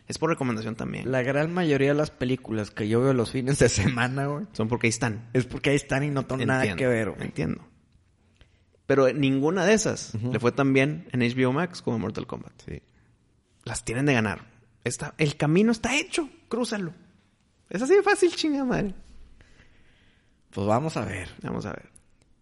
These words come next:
Speaker 2: Vamos a ver. La tienen que hacer los mismos directores y escritores.
Speaker 1: Esperemos. Esperemos que no haya mamadas así diferentes.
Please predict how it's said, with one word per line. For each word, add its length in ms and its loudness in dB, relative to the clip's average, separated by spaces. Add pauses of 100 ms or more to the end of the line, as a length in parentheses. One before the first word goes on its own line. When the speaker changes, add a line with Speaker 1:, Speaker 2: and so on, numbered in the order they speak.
(520)
Speaker 2:
Vamos 380 -6
a 60 0
ver. 460 -2 (100)
La 240 0
tienen 220 0
que 100 -10
hacer 180 -4
los 140 -2
mismos 340 -6
directores 540 -4
y 40 -4
escritores. 520 -2
Speaker 1:
Esperemos. 800 -2 (720)
Esperemos 480 -6
que 60 -4
no 60 2
haya 100 2
mamadas 440 -2
así 160 -8
diferentes. 640 -10